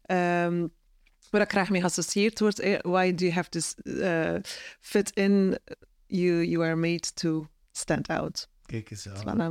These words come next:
Speaker 1: Voilà. Het is niet
Speaker 2: Mhm.
Speaker 1: helemaal juist, eh, letter of woord per woord, juiste quote.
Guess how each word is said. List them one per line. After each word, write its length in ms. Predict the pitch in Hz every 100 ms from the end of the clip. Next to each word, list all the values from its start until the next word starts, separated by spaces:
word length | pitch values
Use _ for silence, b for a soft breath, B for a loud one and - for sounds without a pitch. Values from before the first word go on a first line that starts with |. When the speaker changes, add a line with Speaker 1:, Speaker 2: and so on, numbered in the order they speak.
| 175
Speaker 1:
Voilà. 40 | - _ _
Het 100 | -
is 80 | 185
niet 80 | 208
Speaker 2:
Mhm. 80 | 196
Speaker 1:
helemaal 240 | 185 185 180
juist, 280 | 185 -
eh, 460 | 185 175 175 175 160 147 160 127 - 151 -
letter 380 | 165 170 180 208 -
of 220 | 170 165 -
woord 240 | 185 -
per 140 | -
woord, 200 | 165 185
juiste 280 | - 180 -
quote. 300 | - 196 208